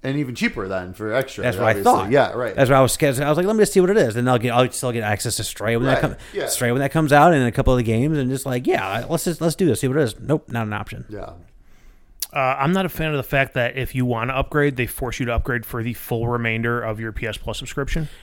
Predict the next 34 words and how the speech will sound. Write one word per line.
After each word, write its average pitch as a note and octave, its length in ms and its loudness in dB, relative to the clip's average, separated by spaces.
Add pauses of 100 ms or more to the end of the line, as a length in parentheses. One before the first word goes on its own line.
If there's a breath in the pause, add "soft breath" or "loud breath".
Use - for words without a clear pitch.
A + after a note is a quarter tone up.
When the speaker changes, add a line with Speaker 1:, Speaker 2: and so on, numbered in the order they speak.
Speaker 2:
Th-, B2 140 -8
that's F3+ 120 4
Speaker 1:
Yeah, A#2 60 4
Speaker 2:
not, G#3 100 0
Speaker 1:
that's F3 360 2
ridiculous. A#2+ 460 -6
Speaker 2:
that's F#3 120 4
Speaker 3:
I G3 100 12
Speaker 2:
not A3 40 12
Speaker 3:
know A#3+ 80 12
Speaker 2:
like A#3+ 160 12
Speaker 3:
that's - 80 0
a F3 60 4
stick - 260 4
it E3 80 2
to - 60 -4
the D#3 80 4
people C#3+ 240 4
that C3+ 60 0
were B2 80 -4
stacking B2+ 420 2
subscriptions, C#3+ 640 0
but A2+ 320 4 (180)
Speaker 1:
But D3 140 -6
that's C#3 180 -2
still C#3 160 -4
ridiculous. A2+ 460 0
Speaker 3:
like, - 100 -10
I, D#3 320 8 (120)
I C#3+ 120 8
haven't D3 380 4 (480)
bought C3+ 280 4
a B2+ 80 2
subscription A#2 960 -2